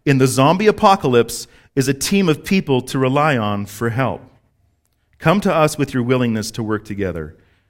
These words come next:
It's the only way that we'll survive." And so you see these people gathering around this ridiculous idea. But you see inside of that, that there is something to it. They're wanting to gather together to protect one another, to work together,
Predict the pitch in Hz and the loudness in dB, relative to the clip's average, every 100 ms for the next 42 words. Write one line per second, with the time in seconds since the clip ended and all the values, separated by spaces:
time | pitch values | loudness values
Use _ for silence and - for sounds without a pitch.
0 | _ _ 110 - 117 117 135 139 98 90 | _ _ -6 -4 -2 0 0 0 -2 -6
1 | 87 90 92 95 - 110 101 113 85 71 | -8 -10 -8 -8 -8 -8 -6 -6 -6 -12
2 | - _ _ _ _ _ _ _ _ - | -20 _ _ _ _ _ _ _ _ -12
3 | 107 160 147 180 160 151 - 156 143 120 | -2 2 4 4 4 2 0 2 4 2
4 | - - _ _ _ - 143 170 147 127 | 0 -14 _ _ _ 2 4 4 4 2
5 | 117 117 120 117 127 139 151 135 117 - | 2 0 -2 -4 -4 -2 -2 -2 -2 -2
6 | 107 101 123 113 85 78 - _ _ _ | -4 -2 0 0 -2 -10 -20 _ _ _
7 | - 143 143 208 220 147 - 170 220 120 | -6 -2 -2 0 0 0 0 0 0 0
8 | 107 107 110 113 139 185 190 175 151 123 | 0 0 0 -2 0 0 -2 -4 -6 -6
9 | 101 - 175 123 90 113 147 156 127 127 | -8 -6 -2 -2 -2 -4 -4 -4 -4 -2
10 | 127 127 120 110 92 90 92 - - - | 0 -2 -6 -4 -2 -2 -6 -10 -20 -12
11 | 104 101 139 147 147 113 95 90 87 87 | -10 -4 0 0 0 -6 -4 -6 -8 -8
12 | - 104 113 123 127 - 107 92 85 80 | -8 -6 -2 -2 -2 -8 -8 -8 -8 -12